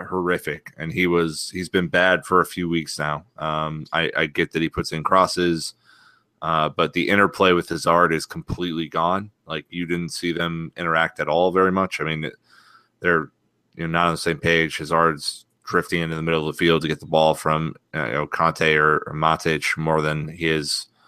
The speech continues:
from the wing players. And, you know, Moses defensively has struggled too, uh, and I think you saw that today. So, uh, there's,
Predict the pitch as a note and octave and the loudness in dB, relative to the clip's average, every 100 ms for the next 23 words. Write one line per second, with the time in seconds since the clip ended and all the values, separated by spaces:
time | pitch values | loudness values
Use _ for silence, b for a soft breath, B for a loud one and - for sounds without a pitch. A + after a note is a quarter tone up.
0 | b b _ D#2+ D#2 D#2 E2 D2 E2 D#2 | b b _ -6 -2 0 0 0 2 4
1 | D#2 D2 D#2+ D#2 - b b b b b | 4 0 -4 -4 -10 b b b b b
2 | b - E2+ E2 E2+ F#2 F#2+ F2 F2 - | b -8 -2 0 4 6 6 6 4 2
3 | - F2+ F#2 F#2 F#2+ E2 F2 E2+ - F2 | 0 2 2 2 2 4 4 2 0 0
4 | F2 E2+ - F2+ F2+ D2 - D#2+ D#2+ D#2 | 2 0 2 2 2 0 -10 -6 -4 -2
5 | D#2+ D#2+ D#2+ D#2 D#2 E2 D#2+ D#2+ - D#2+ | -2 -4 -6 -8 -4 0 2 0 -2 0
6 | D#2+ D2+ - E2+ D#2+ D#2 - B B B | 0 0 0 2 2 0 -4 B B B
7 | B B - D#2 D#2+ F2+ E2+ | B B -2 0 2 2 0